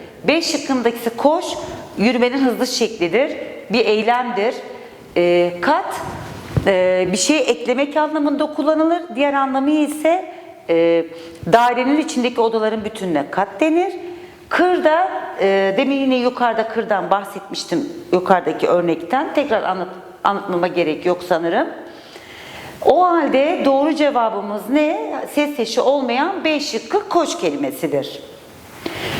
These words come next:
Üçüncü sorumuza geçiyorum. Aşağıdakilerden hangisinin ses eşi yoktur? A sağ, B bağ, C turşu, D yol.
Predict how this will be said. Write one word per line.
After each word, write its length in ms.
Üçüncü 360
sorumuza 420
geçiyorum. 720
Aşağıdakilerden 1000
hangisinin 600
ses 240
eşi 220
yoktur? 520
A 300
sağ, 440
B 340
bağ, 460
C 320
turşu, 640
D 60
yol. 440